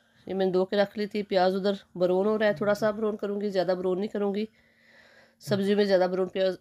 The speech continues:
प्याज अच्छा नहीं लगता। और साथ में मैं मूली काट रही हूँ। मूलियाँ भी तो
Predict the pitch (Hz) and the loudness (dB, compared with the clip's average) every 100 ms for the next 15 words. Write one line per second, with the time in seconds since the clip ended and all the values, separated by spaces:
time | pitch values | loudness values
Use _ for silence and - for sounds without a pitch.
0 | - 196 196 190 - 214 220 214 - 220 | -2 2 2 0 0 2 2 -2 0 0
1 | 254 _ _ _ _ _ _ _ _ _ | 0 _ _ _ _ _ _ _ _ _
2 | _ _ _ _ _ _ - 180 190 180 | _ _ _ _ _ _ -8 -2 2 4
3 | 165 190 185 185 170 160 165 160 165 165 | 4 2 2 2 0 0 -2 -2 -8 -8
4 | 156 _ _ _ _ _ _ _ 135 127 | -10 _ _ _ _ _ _ _ -18 -18
5 | _ _ _ _ _ _ _ _ _ _ | _ _ _ _ _ _ _ _ _ _
6 | _ _ _ _ _ _ _ _ _ _ | _ _ _ _ _ _ _ _ _ _
7 | _ _ _ _ _ - 202 208 196 214 | _ _ _ _ _ -8 -2 2 4 4
8 | 220 214 220 | 4 0 -2